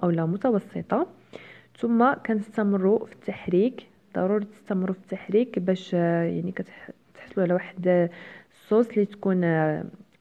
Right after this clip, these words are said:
يعني تكون مزيانه، ما تكونش فيها اي حبيبات. كتبقاو كتحركوا بهذه الطريقه هذه، وملي كيذوب الشوكولاط فكيعطي، آه، لون، آه،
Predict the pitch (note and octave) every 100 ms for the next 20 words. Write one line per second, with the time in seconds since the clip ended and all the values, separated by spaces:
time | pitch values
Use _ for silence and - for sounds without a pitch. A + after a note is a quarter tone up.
0 | _ - E3 E3 E3+ - F3 E3 D#3+ E3+
1 | D#3+ D#3 G3 G#3 - F3 E3+ - D#3+ D#3
2 | - G#3+ G3 E3 E3 F3 E3+ E3 E3 A3+
3 | - - _ _ _ _ _ _ - -
4 | - _ - F#3 - F3 F3+ - D#3+ -
5 | F3 E3+ - E3+ E3+ E3 D#3 D#3 D#3+ A3+
6 | F4+ - _ _ _ _ _ _ _ _
7 | _ _ _ _ - - - _ F#3 F#3+
8 | G#3+ A#3 G#3+ F#3+ F#3 F3 F3 - G3+ A3+
9 | - G3+ - F3+ F3 - G3 G#3+ - F3
10 | E3 E3+ F#3 G3 F#3 D#3+ D#3 D#3 D#3 D#3+